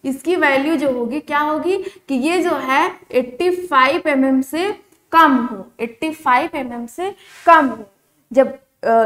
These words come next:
इसका रेशियो जो हमारा स्लेंडरनेस रेशियो है वो क्या है? एटी फ़ाइव से कम है। तो क्या होगा यहाँ पे? No need stiffeners। क्या है यहाँ पे? यहाँ लिखिए,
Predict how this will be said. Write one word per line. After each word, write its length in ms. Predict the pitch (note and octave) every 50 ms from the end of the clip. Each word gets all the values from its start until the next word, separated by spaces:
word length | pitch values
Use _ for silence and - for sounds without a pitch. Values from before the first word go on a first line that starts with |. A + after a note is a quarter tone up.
| A3+ -
इसका 300 | B3 A#3+ - - E4 D#4
रेशियो 440 | D4 C#4 B3 - - B3 B3+ C#4+ D4+
जो 160 | A#3+ D4 C4
हमारा 240 | B3 A#3+ B3 B3+ C4+
स्लेंडरनेस 640 | - C#4 B3+ B3 B3 A#3 A#3 A3 A#3+ C4 C4 -
रेशियो 440 | A#3+ A#3 A3+ A3+ - A3+ B3 C4+ C4
है 300 | B3+ B3+ C4 C4+ F#4 F#4 - _ _ _ _ -
वो 120 | A#3+ C4+
क्या 200 | C4 C4 B3+ A3+
है? 260 | A3+ A#3+ C#4+ E4+ - -
एटी 380 | B3 B3 B3 _ - D4 D4 C4
फ़ाइव 300 | - B3 A3 A3 A3+ A3
से 160 | - - F#4 F#4+ _ -
कम 260 | E4+ E4+ E4+ D#4+ D4
है। 240 | C4+ A#3 G3+ G#3 - _ _ _ _ -
तो 60 | C4
क्या 260 | - - D4+ D4 D#4
होगा 280 | E4+ E4+ E4 D#4+ E4+ E4
यहाँ 200 | D#4+ D#4+ E4 E4+
पे? 140 | - F#4 D#4+
No 420 | A#3+ A#3+ B3 D4+ E4+ F#4 G4 G4+
need 380 | F#4 F#4 F#4 F4 F4+ F4 E4+ D4 - E4
stiffeners। 880 | - - C#4+ C4 - - D4 D4 - A#3+ G#3 G3 F3+ - - - - _ _ _ _ _ _ _ -
क्या 140 | C4 C4 C#4
है 140 | C#4 D4+
यहाँ 280 | D4+ D4 C#4+ D4+ D4 D4+
पे? 260 | - F#4+ G#4 A4 - - - _ _ -
यहाँ 200 | A#3+ B3+ C4+ D4 D4
लिखिए, 400 | C#4+ C#4+ D4 - - D#4 F4+